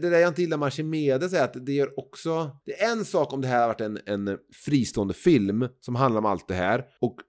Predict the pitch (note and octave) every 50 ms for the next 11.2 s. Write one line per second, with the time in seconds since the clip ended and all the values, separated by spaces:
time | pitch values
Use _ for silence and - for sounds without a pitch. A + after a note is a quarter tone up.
0 | - A2+ A#2+ C3+ B2+ B2 A2+ B2 B2+ B2+ A2+ G2+ - - G#2 A2 A2 A2+ - -
1 | G#2+ - A#2 A2+ A2+ A2+ G#2 G2+ F#2 G2+ F#2+ - G#2 G2+ G2 F2+ - G2 F#2+ F#2+
2 | F#2+ F#2+ F#2+ F#2+ - - - A#2 G#2+ - - G2 F2+ E2 E2 E2 E2+ E2+ E2 E2+
3 | F#2 F#2+ F#2 E2+ E2 D#2+ F#2 F#2 G2 G2+ F#2+ F#2 F2 E2 D#2+ E2 F#2+ G#2+ - _
4 | _ _ _ _ - C3+ D3 D3 D3+ C3+ B2 A#2+ B2+ - - A2 G#2 - - -
5 | A2+ B2 B2+ B2+ B2+ B2 B2 A#2 G#2+ - G#2 G2 G#2 G#2 G2+ G2+ F#2+ G2 G2+ G2
6 | E2+ D#2+ - - G2+ - - - G2 F2+ E2+ - F#2+ F2 F2+ F2+ E2+ - F2 F2
7 | B1+ - _ - - F#2+ F#2 F#2 F#2 D#2 F2+ F2+ F2+ F2 - _ - - F#2+ F#2
8 | F2+ F2 F2 E2 D#2+ - _ - - - - C3+ B2+ - B2+ B2 A#2+ B2+ A#2+ G#2+
9 | C3 A2+ G2+ - - A2+ A#2 - - - A#2+ G2+ - - C#3 B2+ A2 F#2 - -
10 | - A2 G#2 G#2 G2 A2 A2+ - _ - G#2 G2+ G2+ G2 - - - G#2 G2 F#2+
11 | F2+ E2+ D#2+